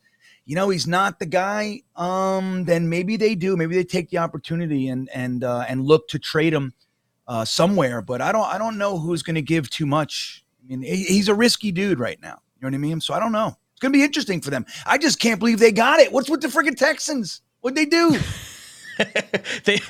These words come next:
Speaker 2: they flubbed it up. That's what they did. I
Speaker 1: Oh, of
Speaker 2: love
Speaker 1: course
Speaker 2: it.
Speaker 1: they
Speaker 2: I
Speaker 1: wouldn't.
Speaker 2: love that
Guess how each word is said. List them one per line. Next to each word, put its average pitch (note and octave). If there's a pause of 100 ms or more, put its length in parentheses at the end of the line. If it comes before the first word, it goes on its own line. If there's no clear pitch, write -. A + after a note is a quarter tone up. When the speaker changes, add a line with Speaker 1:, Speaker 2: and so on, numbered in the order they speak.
(100)
Speaker 2:
they G3
flubbed A#3+
it A3
up. A#3+
That's F#3+
what D#3+
they C#3+
did. E3+ (140)
I A#3+
Speaker 1:
Oh, B3+
of G3
Speaker 2:
love G3+
Speaker 1:
course A#3
Speaker 2:
it. B3+
Speaker 1:
they B3
Speaker 2:
I A#3+
Speaker 1:
wouldn't. G3+ (200)
Speaker 2:
love F3+ (400)
that D#3+